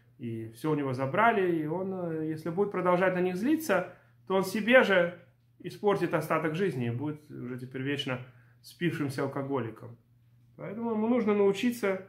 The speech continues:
для самого себя нужно научиться не помнить об этом гневе.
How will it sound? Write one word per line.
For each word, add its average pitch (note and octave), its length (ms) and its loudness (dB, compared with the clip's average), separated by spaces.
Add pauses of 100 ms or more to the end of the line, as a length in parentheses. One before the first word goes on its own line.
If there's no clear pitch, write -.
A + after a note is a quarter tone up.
для F3 120 -4
самого G3 320 2
себя G#3+ 380 4
нужно C#3+ 240 0
научиться D#3 680 -4 (480)
не F3 220 2
помнить F3 480 4
об C3+ 160 -4
этом C3+ 240 -4
гневе. B2+ 460 -4